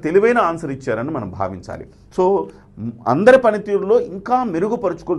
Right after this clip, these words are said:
డెఫినెట్గా మెరుగుపరుచుకోవాలి, అందులో డౌట్ ఏం లేదు. So ఉదాహరణకు శాంతి భద్రతల సమస్యలు ఇప్పటికి కూడా సంవత్సర కాలమైనా కానీ ఇవాళకి కూడా ఒక ట్రాక్ మీద లేకపోవటం అనేది, అది బహుశా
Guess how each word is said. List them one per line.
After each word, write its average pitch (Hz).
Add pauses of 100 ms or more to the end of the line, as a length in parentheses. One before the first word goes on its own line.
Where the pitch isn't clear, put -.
(120)
డెఫినెట్గా 240
మెరుగుపరుచుకోవాలి, 113
అందులో 139
డౌట్ 147
ఏం 156
లేదు. 127 (460)
So 135 (300)
ఉదాహరణకు 175
శాంతి 180
భద్రతల 160 (100)
సమస్యలు 156
ఇప్పటికి 202
కూడా 131 (380)
సంవత్సర 190 (120)
కాలమైనా 180
కానీ 147
ఇవాళకి 180
కూడా 160
ఒక 131
ట్రాక్ 175
మీద 147 (120)
లేకపోవటం 131
అనేది, 127 (460)
అది 180 (420)
బహుశా 175